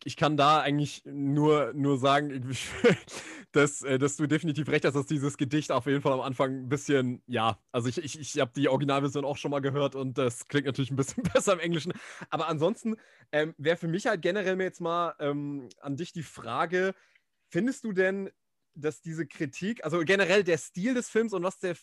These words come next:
Film versucht anzusprechen, findest du, es hat noch einen Aktualitätsbezug oder ist es so ein bisschen so ein nineties Ding, also dass praktisch der Film nicht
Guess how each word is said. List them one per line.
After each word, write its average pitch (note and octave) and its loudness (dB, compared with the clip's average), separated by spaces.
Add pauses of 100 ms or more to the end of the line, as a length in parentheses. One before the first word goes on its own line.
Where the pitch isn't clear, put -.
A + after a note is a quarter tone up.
(160)
Film F#3+ 2
versucht E3+ -6
anzusprechen, F3+ -4 (300)
findest B3 0
du, C4 0 (200)
es D3+ -4
hat F#3+ 0
noch G3 0
einen F#3 -2
Aktualitätsbezug E3 -2
oder D#3 4
ist E3 -6
es D#3+ 0
so E3+ 4
ein D#3 2
bisschen D#3 2
so D3 4
ein C#3 2
nineties C#3 0 (340)
Ding, D3 2
also C#3 2
dass C3+ 0
praktisch D3+ 0
der D3+ 2
Film D#3 2
nicht D#3+ 0